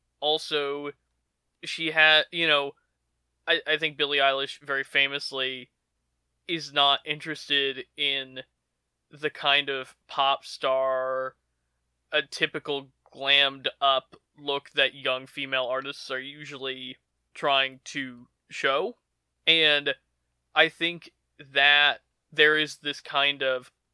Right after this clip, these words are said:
undertone throughout this, this, uh, new single and the album cover, like, she's, you know, has a little bit more of that traditional pop star femme look.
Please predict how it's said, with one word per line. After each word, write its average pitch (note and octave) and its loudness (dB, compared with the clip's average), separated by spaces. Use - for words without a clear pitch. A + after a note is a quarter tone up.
undertone C#3+ -2
throughout C3+ -2
this, - -10
this, C#3+ -14
uh, A#2+ -4
new C#3 -14
single E3 0
and C#3+ 2
the C#3+ -10
album E3+ 2
cover, C#3+ -4
like, C#3 -2
she's, D3 -14
you D#3+ 0
know, B2 -4
has D#3+ 4
a D#3+ 0
little D#3+ -4
bit D3+ -4
more D3 -4
of C#3 -6
that C#3 2
traditional D#3+ -2
pop D3 0
star C3 0
femme C#3+ 2
look. C#3 -6